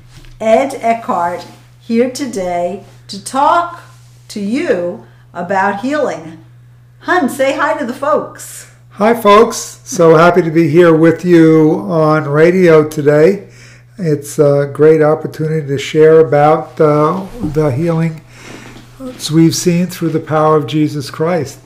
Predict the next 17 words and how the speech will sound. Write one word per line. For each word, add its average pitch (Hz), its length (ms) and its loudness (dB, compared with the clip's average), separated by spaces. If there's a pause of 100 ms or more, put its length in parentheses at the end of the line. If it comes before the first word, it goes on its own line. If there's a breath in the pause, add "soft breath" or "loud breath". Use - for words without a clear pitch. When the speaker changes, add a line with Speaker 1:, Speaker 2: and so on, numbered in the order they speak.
Speaker 2:
You - 720 -14
know, 151 120 0
the 143 80 0
Lord 165 380 4
is 165 640 -2 (320)
still - 540 0
doing 185 260 2
the 165 120 -6
same 170 300 -2
thing 180 380 -4 (520 loud breath)
that 156 160 2
he 156 120 -2
did 165 280 -2
two 180 160 -2
thousand 165 440 0
years 180 300 0
ago. 147 460 -2